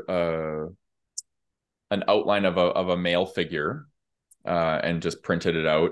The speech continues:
And he had it on the screen. We did this over Zoom. And he, we went through each body part and was like, "Okay, what are you, what are you looking for? What are you attracted to? What are you physically attracted to in,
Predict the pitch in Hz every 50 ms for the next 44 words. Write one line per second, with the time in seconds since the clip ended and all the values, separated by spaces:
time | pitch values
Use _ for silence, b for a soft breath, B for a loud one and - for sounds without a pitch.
0 | - - 85 82 82 80 80 80 - 69 - - 87 90 85 80 80 95 98 85
1 | 82 82 82 82 - - _ 80 82 80 80 80 85 - - - - 82 80 82
2 | 82 78 80 76 78 85 - 87 73 82 82 80 80 80 80 90 117 117 b b
3 | b b b b b b b b _ _ - - 92 95 95 95 92 92 87 87
4 | 90 87 87 - - - - - - - 113 104 110 107 107 107 107 107 - -
5 | 135 120 - - 107 104 - - - 87 85 90 101 101 - - - 64 60 -
6 | - - _ _ _ _ _ _ _ _ _ _ _ _ _ _ _ _ _ _
7 | _ _ _ - - 98 98 95 92 92 90 90 87 87 82 b b b b _
8 | - 101 98 95 101 92 90 - 90 - 117 101 92 92 98 101 107 101 98 101
9 | 101 95 90 90 87 95 101 98 107 104 101 107 113 117 117 98 - - 85 78
10 | 78 80 90 95 104 101 98 98 92 - - - 85 85 - - 85 80 - 87
11 | 82 85 85 87 90 85 - - 92 82 87 85 - 87 82 82 - - 76 78
12 | - - 90 85 - - 85 82 82 - - - 82 82 82 80 78 78 82